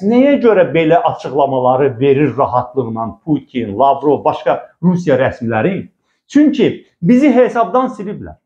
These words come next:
Onlar hesab edirlər ki, artıq Azərbaycanın on milyonluq əhalisi rejim tərəfindən girov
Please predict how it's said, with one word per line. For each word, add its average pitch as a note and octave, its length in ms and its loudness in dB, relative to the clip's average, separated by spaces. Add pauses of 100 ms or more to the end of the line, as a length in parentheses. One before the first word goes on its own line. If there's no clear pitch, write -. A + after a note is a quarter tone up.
(200)
Onlar A3+ 240 0
hesab F#3+ 320 2
edirlər E3+ 480 -2
ki, F#2 220 -16 (340)
artıq G3 540 0 (180)
Azərbaycanın F#3 640 2
on D3+ 220 2
milyonluq A#2 500 -2
əhalisi D3+ 540 0
rejim F3 480 2
tərəfindən D#3+ 560 -2
girov B3 260 4